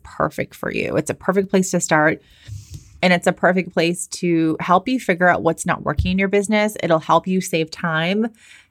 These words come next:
And it'll just give you that. It's, like, kind of like building a house. When you build a house, you build a house on top of a foundation. You don't just, like, start building the roof first, 'cause then everything crumbles.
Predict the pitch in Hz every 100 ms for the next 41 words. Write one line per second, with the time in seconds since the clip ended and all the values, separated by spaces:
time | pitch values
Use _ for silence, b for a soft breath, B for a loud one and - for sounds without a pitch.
0 | - 185 175 175 175 170 - 190 190 208
1 | 165 180 202 190 170 - 185 220 214 254
2 | 269 277 208 175 180 170 151 151 - 143
3 | 185 185 175 196 196 185 180 170 165 -
4 | 170 151 180 180 - 175 170 - 151 156
5 | 151 151 160 156 147 - 143 147 170 185
6 | 156 156 165 170 170 196 196 - 170 165
7 | - B B B B - - 185 156 -
8 | 170 170 175 156 190 302 302 156 139 185
9 | 208 - - 202 190 190 202 196 175 156
10 | 175 147 107 - 139